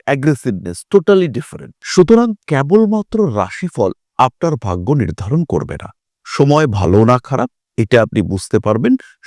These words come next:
সমগ্র রাশিচক্র বিশ্লেষণের মাধ্যমে। আপনার আর আমার দুজনেরই সিংহ রাশি। আপনার এখন চলছে শুক্রের দশা, আপনি চাকরি পাবেন, আর আমার এখন চলছে রাহুর দশা, রাহু অষ্টমে রয়েছে,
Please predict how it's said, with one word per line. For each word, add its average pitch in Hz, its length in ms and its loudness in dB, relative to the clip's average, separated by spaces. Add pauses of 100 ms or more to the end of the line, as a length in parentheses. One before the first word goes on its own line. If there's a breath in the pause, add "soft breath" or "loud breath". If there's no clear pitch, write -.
(140)
সমগ্র 139 480 2 (240)
রাশিচক্র - 540 -6 (160)
বিশ্লেষণের 92 640 -2
মাধ্যমে। - 360 -8 (360 soft breath)
আপনার 190 440 2 (300)
আর 104 60 -2 (180)
আমার 131 220 0 (120)
দুজনেরই 113 500 2
সিংহ 82 180 -6 (140)
রাশি। - 220 -14 (340 soft breath)
আপনার 156 380 2 (160)
এখন 110 200 0 (100)
চলছে 104 240 0 (100)
শুক্রের 135 440 0
দশা, 185 220 -2 (240)
আপনি 95 160 -10 (100)
চাকরি 98 340 0
পাবেন, 151 200 2 (420 loud breath)
আর 113 80 0 (100)
আমার 175 240 4
এখন 190 140 -4 (100)
চলছে 190 200 -4 (140)
রাহুর 131 340 -2
দশা, 156 220 0 (160)
রাহু 110 180 2 (120)
অষ্টমে 135 380 -2
রয়েছে, 160 220 -2